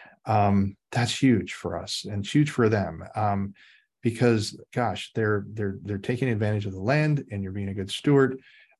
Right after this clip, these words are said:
Um, they're healthy, uh, they're, they're moved, uh,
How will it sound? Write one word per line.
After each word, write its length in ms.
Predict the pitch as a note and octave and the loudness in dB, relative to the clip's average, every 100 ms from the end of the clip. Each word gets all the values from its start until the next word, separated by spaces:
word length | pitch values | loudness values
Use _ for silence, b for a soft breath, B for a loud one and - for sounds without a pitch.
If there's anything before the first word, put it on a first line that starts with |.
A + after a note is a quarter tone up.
| _ | _
Um, 440 | - G#2 G2+ G2 F#2 | 2 4 4 0 -6
they're 200 | - A2 | -8 -6
healthy, 680 | F#2+ - D3 D3 C#3+ C#3+ - _ _ | -4 0 0 2 2 2 -2 _ _
uh, 300 | G2 F#2 F2+ G2+ | -8 -6 -6 -10
they're, 540 | G#2+ G#2+ G#2 G2+ G2 F#2+ | -8 -6 -4 -4 -6 -8
they're 140 | G2+ G2 | -8 -6
moved, 600 | G#2 C#3 D3 D3 B2+ B2 _ _ _ - | 0 4 4 4 -2 -12 _ _ _ -16
uh, 160 | - | -14